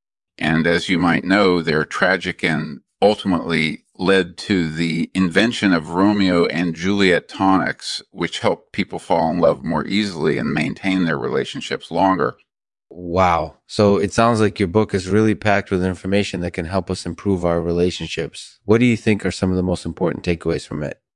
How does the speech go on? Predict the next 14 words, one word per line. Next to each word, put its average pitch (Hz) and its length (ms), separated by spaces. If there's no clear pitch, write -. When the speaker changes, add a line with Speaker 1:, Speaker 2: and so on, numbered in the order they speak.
Speaker 1:
Well, 101 440
one 120 240
of 123 100
the 101 80
things 95 320
that 90 100
I 78 120
think 90 240
is 80 120
important 85 580
to 85 100
remember 80 560
is 78 160
that 82 300